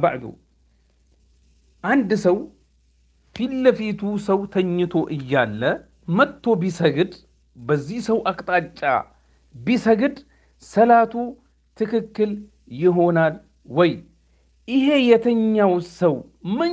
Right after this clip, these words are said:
ችግር ይገጥመዋል? ይሄ የተኛው ሰው ምን ችግር ይገጥመዋል? ብዙ የሚወራ ነገር አለ። ብዙ የምንሰማቸው ነገሮች አሉ።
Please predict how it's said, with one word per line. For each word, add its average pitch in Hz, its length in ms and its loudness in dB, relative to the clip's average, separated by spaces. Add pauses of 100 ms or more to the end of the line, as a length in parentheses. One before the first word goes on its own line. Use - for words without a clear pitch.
(140)
ችግር 247 440 -6
ይገጥመዋል? 165 580 0 (1400)
ይሄ 208 100 4 (180)
የተኛው 160 480 0 (100)
ሰው 220 100 2 (840)
ምን 269 220 0 (100)
ችግር 180 320 2
ይገጥመዋል? 104 520 -8 (1200)
ብዙ 156 280 0 (720)
የሚወራ 226 680 2
ነገር 165 260 -2
አለ። 90 200 -10 (120)
ብዙ 190 240 0 (520)
የምንሰማቸው 208 1040 2
ነገሮች 175 480 0
አሉ። 165 200 0